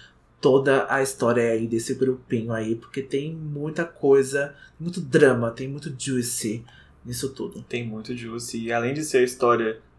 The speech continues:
Speaker 2: dos pais, né, dos nossos protagonistas, a, é a história das famílias dos caçadores, né, e as famílias também têm um papel muito importante, né, tanto os Lightwood quanto os Waylands, conta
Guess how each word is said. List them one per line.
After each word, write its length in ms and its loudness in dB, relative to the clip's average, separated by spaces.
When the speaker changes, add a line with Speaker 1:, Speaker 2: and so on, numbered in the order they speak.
Speaker 2:
dos 280 -8
pais, 400 2
né, 160 -6
dos 100 -14
nossos 300 -8
protagonistas, 920 -4
a, 120 0
é 200 2
a 80 0
história 540 4
das 380 2
famílias 500 -4
dos 160 -12
caçadores, 720 -6
né, 160 -8
e 100 -4
as 140 -6
famílias 360 0
também 240 -6
têm 140 -10
um 40 -8
papel 280 0
muito 180 -10
importante, 600 -4
né, 220 -12
tanto 200 -4
os 80 -12
Lightwood 600 0
quanto 260 -8
os 120 -14
Waylands, 540 -2
conta 480 -8